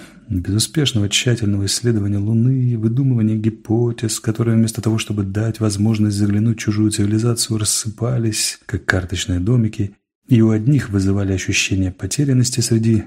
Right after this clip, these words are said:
неразрешимых загадок, блуждания в лабиринте без выхода, а других наполняли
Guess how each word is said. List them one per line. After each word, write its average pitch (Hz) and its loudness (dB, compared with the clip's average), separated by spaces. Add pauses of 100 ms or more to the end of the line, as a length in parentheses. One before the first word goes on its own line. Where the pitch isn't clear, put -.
(120)
неразрешимых 107 2
загадок, 101 -6 (440)
блуждания 90 0
в 87 -4
лабиринте 117 2
без 107 0
выхода, 101 -2 (840)
а 107 2
других 160 2
наполняли 117 2